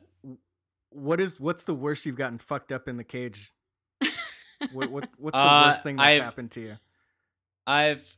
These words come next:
Speaker 3: I've had my ankle twisted so badly that I couldn't walk for a month. Uh, it was an ankle lock in jiu-jitsu. Punch-wise, I mean, I've, I've been punched in the head and had, or kicked in the head and had headaches for, you know, a couple days. But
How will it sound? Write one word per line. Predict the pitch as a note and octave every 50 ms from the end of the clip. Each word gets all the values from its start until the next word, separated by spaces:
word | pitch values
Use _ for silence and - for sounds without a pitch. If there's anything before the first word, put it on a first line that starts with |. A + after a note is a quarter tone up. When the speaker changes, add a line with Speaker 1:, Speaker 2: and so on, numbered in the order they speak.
| _ -
Speaker 3:
I've | C#3 C#3+ C3+
had | C#3 E3 F3 F#3 F3
my | E3+ D3+
ankle | B2 - C3+ C#3 C3 - C3+ B2+
twisted | - - C#3 C3 B2 - B2+ A#2+ A2+
so | - - B2 A#2 A2
badly | A2+ G#2+ G#2+ G#2+ G#2 G#2+ G#2+
that | G2+ G#2 G2+
I | G2 G2
couldn't | - - A#2 G#2+ D#2
walk | F2 G2 G2 F#2+ -
for | - - G#2+
a | F#2+
month. | F#2+ F#2+ F#2+ F#2+ F#2 - _ _ _ _ _ _ _ _ _
Uh, | G2+ F#2+ F2+ E2+
it | F2+
was | G2 F#2+
an | G2+
ankle | F2+ F#2+ G2+ G2+ G2+ G2+
lock | G2+ G2 G2 F2+ - - - - _ _ _ _ _ _ _
in | B2 A#2+
jiu-jitsu. | A2 G#2+ - G#2+ G#2 - - G2 F#2 F2+ F#2 - _ _
Punch-wise, | - D3 D#3+ D#3 - - D3+ D3 D3 C#3+ C#3 C#3 C3 B2+
I | A2 A#2
mean, | A#2+ A#2+ A2 A2 A2 G#2 -
I've, | - A2+ - A2+ -
I've | B2+ B2
been | C3 B2
punched | B2 - - A#2 A2+ - - A#2
in |
the | A2+ G#2
head | G2+ G#2 G#2 G#2 G#2 G2+
and | G2 F#2 F#2
had, | G2 G2 G2 F#2+ F#2 - - - _ _ _ _ _ _ -
or | A2
kicked | - - B2 C3+ -
in | B2 A#2+
the | A2
head | A2 A2+ A2 G#2+
and | G#2+ G2+
had | G#2+ G2+ G2
headaches | - G#2+ G#2+ G#2 F#2+ F#2+ - -
for, | - - G2 F#2+ F2+ E2+ - - B1+ -
you | G#2 F#2
know, | F2+ F2 F2+
a |
couple | - - F#2+ - - D#2
days. | D#2+ F#2 F2 F2+ E2+ -
But | - - F#2+ F2+ D#2+ -